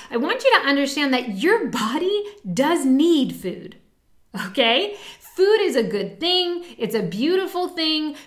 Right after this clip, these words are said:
People have bonded over meals for, you know, centuries now. Food can be such a beautiful part of people's lives, but you do have to choose real food over processed foods. And when you eat real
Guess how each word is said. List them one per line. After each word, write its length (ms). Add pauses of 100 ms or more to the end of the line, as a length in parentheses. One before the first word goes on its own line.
People 300
have 300
bonded 500
over 320
meals 540
for, 380
you 220
know, 180
centuries 800
now. 340 (500)
Food 600
can 200
be 220
such 720 (140)
a 260
beautiful 560
part 280
of 120
people's 400
lives, 720 (300)
but 140
you 180
do 220
have 280
to 80
choose 400 (180)
real 560
food 540 (800)
over 280
processed 640
foods. 400
And 220
when 160
you 120
eat 340
real 320